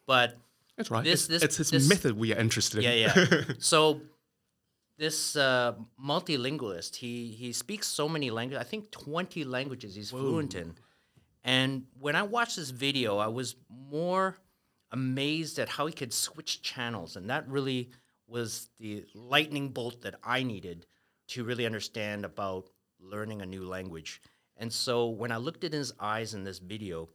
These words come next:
Speaker 1: you can see that he w-, he didn't memorize anything that he wanted to say. It just came really naturally. And so that really opened a new chapter when, when I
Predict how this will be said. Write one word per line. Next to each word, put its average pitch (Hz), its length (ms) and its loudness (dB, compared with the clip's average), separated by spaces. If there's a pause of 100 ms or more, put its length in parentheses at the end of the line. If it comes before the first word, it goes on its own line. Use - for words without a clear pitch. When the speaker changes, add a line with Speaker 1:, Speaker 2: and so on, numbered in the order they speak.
(280)
Speaker 1:
you 113 80 -20
can 143 160 -6
see 180 240 -4
that 147 160 -2
he 135 160 -4
w-, 120 200 -6 (120)
he - 160 -16
didn't 160 460 -4
memorize 107 1040 -6 (1080)
anything 113 440 -4
that 92 140 -6
he 104 80 -10
wanted 95 300 -8
to 82 80 -14
say. 82 340 -10
It 101 100 -18
just - 180 -10
came 113 240 -6
really 95 240 -8
naturally. 87 580 -12 (680)
And 113 180 -4
so 123 200 2
that 156 360 6 (340)
really 151 640 2 (280)
opened 131 420 -2
a 101 60 -4
new 135 400 -2
chapter 143 580 -2
when, 104 360 -8 (300)
when 113 180 -6
I 127 220 2